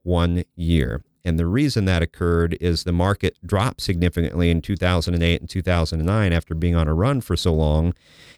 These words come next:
and they had to. They didn't, they weren't positioned to have that spend down strategy that we were talking about.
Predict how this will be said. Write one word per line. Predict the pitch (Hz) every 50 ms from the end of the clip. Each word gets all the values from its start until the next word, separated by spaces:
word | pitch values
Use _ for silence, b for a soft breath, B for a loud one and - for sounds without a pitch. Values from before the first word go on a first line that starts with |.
| B B
and | 113 117 117
they | 120 113
had | 113 120 127 151 143 110
to. | - 85 80
They | 82 87
didn't, | 87 101 92 87 - _ _ _
they | - 92 92
weren't | 92 98 104 - -
positioned | - 98 90 87 95 101 104 101 - - 92 90 87 80
to | 80 82
have | 80 92 87 87 82
that | 85 87 - -
spend | - - - - 95 101 95
down | 90 85 82 80 80
strategy | - - 85 80 82 82 82 76 82 82 78
that | 78 -
we | - 80 78
were | 78
talking | - - 113 123 120 - 82 82 80
about. | 76 76 78 76 76 76 -